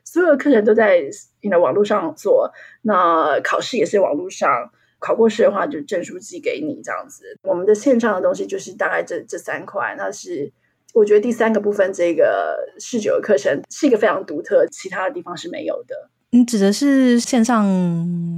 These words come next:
Speaker 2: 有证照课程这样？
Speaker 1: 证照的课程，对，侍酒的，二级的侍酒证照课程。
Speaker 2: OK。
Speaker 1: 嗯。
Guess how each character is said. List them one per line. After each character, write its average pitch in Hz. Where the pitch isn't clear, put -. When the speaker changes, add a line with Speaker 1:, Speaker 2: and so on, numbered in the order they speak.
Speaker 2:
有 202
证 233
照 214
课 208
程 170
这 233
样？ 180
Speaker 1:
证 185
照 170
的 170
课 131
程， -
对， 185
侍 226
酒 190
的， 87
二 233
级 175
的 165
侍 190
酒 -
证 147
照 165
课 -
程。 -
Speaker 2:
OK。 165
Speaker 1:
嗯。 311